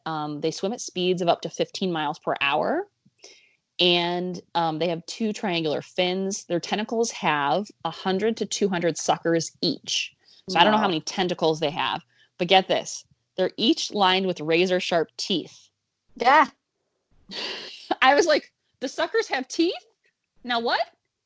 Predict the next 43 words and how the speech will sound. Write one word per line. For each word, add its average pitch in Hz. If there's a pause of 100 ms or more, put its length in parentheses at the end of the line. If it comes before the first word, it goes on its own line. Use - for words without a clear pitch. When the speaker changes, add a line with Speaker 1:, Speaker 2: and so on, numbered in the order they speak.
Speaker 2:
Like, 277
Speaker 1:
Come 480
Speaker 2:
not 294
Speaker 1:
again?" 349
Speaker 2:
only -
do 339
they 330
have 269
suckers, 247
they 202
have 196
teeth. 160 (600)
Like, 196
Speaker 1:
Right. 208
Speaker 2:
that's, -
like, 208
a 208
double 190
combination 185
I 170
don't 160
wanna 151
experience. 135 (500)
Speaker 1:
And 220
then 233
they 247
have 233 (220)
a 185
large, 185
sharp 175 (180)
beak - (180)
Speaker 2:
Of 202
course 320
they 185
Speaker 1:
towards 190
Speaker 2:
do. -
Speaker 1:
the 180
Speaker 2:
Why 196
Speaker 1:
middle, 170
Speaker 2:
wouldn't -
Speaker 1:
because 190
Speaker 2:
they? 202
Speaker 1:
that's, 196